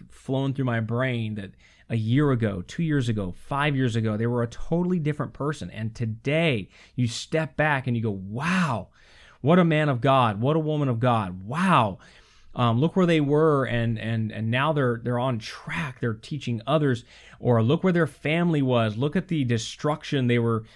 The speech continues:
leading their kids down, and now they've, you know, started implementing godly principles, and they've turned things around. It's a wonderful thing to see, and I think he captures it very well here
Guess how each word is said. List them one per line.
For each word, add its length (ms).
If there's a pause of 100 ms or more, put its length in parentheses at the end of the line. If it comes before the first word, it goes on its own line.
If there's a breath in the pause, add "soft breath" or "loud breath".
(120)
leading 340
their 160
kids 380
down, 440
and 220
now 460
they've, 300 (280 soft breath)
you 120
know, 60
started 300
implementing 640 (260 loud breath)
godly 400
principles, 840
and 120
they've 140
turned 300
things 200
around. 300 (400 soft breath)
It's 180
a 60
wonderful 540
thing 300
to 120
see, 400 (400 soft breath)
and 400
I 100
think 200
he 120
captures 520
it 80
very 180
well 280
here 520